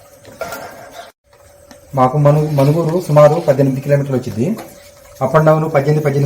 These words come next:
ముప్పై ఆరు కిలోమీటర్లు. మళ్ళీ అక్కడి నుంచి అది లోకల్లో తిరగడానికి ఒక పదిహేను నుంచి ఇరవై కిలోమీటర్ల వరకు లోకల్లో తిరుగుతా. సుమారు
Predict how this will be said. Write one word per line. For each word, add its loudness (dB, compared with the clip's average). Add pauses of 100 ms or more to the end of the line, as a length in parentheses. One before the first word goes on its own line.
ముప్పై 2
ఆరు 2
కిలోమీటర్లు. 0 (160)
మళ్ళీ 2 (600)
అక్కడి 0
నుంచి 0
అది 2 (500)
లోకల్లో 6
తిరగడానికి 2
ఒక -2
పదిహేను 4
నుంచి -2
ఇరవై 6
కిలోమీటర్ల 4
వరకు 0 (100)
లోకల్లో 4
తిరుగుతా. 0 (1080)
సుమారు 2